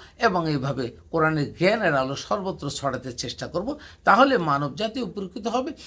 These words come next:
আমরা পরিবার, সমাজ, রাষ্ট্র থেকে সবাই, সর্বস্তরের মানুষ এখান থেকে উপকৃত হবে, নিজেদেরকে উদ্ভাসিত করা হবে। এবার আসুন,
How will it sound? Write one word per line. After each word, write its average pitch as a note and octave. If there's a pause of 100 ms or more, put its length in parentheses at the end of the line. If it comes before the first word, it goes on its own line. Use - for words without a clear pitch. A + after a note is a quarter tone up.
(160)
আমরা D#3 (240)
পরিবার, D3+ (180)
সমাজ, C#3+ (220)
রাষ্ট্র G3
থেকে D3
সবাই, A#3+
সর্বস্তরের B3+
মানুষ B2+ (320)
এখান D3+
থেকে C4 (240)
উপকৃত D3+
হবে, A3+ (260)
নিজেদেরকে E3+
উদ্ভাসিত D#3
করা B2+
হবে। G#2 (380)
এবার D#4
আসুন, C#3+